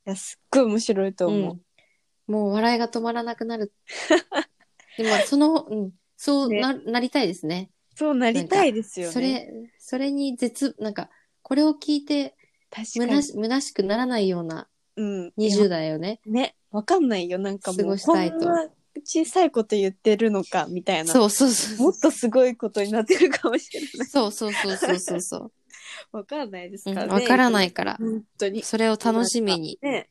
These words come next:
Speaker 1: 四十代で映画が成功する人とかもいるしね。
Speaker 2: いや、そうそうそう。だから、
Speaker 1: ね。
Speaker 2: もう、将来をね、
Speaker 1: うん。
Speaker 2: 何が起こるかわからない将来を楽しみに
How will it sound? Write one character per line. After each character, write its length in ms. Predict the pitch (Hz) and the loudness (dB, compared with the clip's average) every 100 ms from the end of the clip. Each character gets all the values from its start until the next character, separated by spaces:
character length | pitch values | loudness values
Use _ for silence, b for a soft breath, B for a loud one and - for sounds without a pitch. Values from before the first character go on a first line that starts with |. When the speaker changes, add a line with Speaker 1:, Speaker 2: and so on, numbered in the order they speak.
| - | -6
Speaker 1:
四 280 | 220 247 247 | -2 -2 -2
十 240 | 269 220 | -2 -2
代 240 | 190 170 | -2 -4
で 180 | - 165 202 | -6 -6 -4
映 140 | 185 | -2
画 160 | 185 175 | -2 -2
が 160 | 196 | -6
成 160 | - 185 | -4 -6
功 200 | 180 208 | -4 -8
す 120 | 202 | -6
る 100 | 208 | -8
人 160 | - 208 | -8 -14
と 120 | - | -18
か 140 | - | -20
も 100 | - | -12
い 100 | 170 | -6
る 120 | 214 | -2
し 40 | 202 | 2
ね。 40 | 185 | 2
Speaker 2:
い 20 | 214 | 2
や、 60 | |
そ 260 | - 196 170 | 0 0 -2
う 40 | |
そ 220 | - 170 | -6 -10
う 60 | 170 | -10
そ 240 | - 175 | -12 -12
う。 40 | - | -10
だ 100 | 196 | 0
か 60 | |
ら、 260 | 214 - - | 0 0 -6
Speaker 1:
ね。 120 | - - - _ _ - _ _ _ - | -10 -16 -20 _ _ -20 _ _ _ -10
Speaker 2:
も 300 | 214 185 - | -6 -4 -6
う、 100 | 254 _ _ _ _ _ _ _ _ | -14 _ _ _ _ _ _ _ _
将 280 | - 262 247 | -2 0 2
来 260 | 196 170 - | 0 -4 -6
を 140 | - | -10
ね、 260 | 196 202 214 _ _ _ _ 220 | -8 -8 -10 _ _ _ _ 0
Speaker 1:
う 60 | |
ん。 200 | 214 196 | 0 2
Speaker 2:
何 240 | 220 220 196 | -2 0 2
が 140 | 190 | 0
起 60 | 190 | 0
こ 100 | 202 | 0
る 140 | 196 | 0
か 160 | 190 180 | 0 -2
わ 80 | |
か 120 | 180 196 | 0 0
ら 100 | 202 | 0
な 140 | 185 | -2
い 40 | |
将 180 | - 202 | -2 -2
来 160 | 190 175 | -2 -4
を 40 | 185 | -4
楽 220 | 196 208 | -4 -2
し 140 | 226 | -2
み 160 | 208 175 | -2 -4
に 240 | 160 - | -8 -12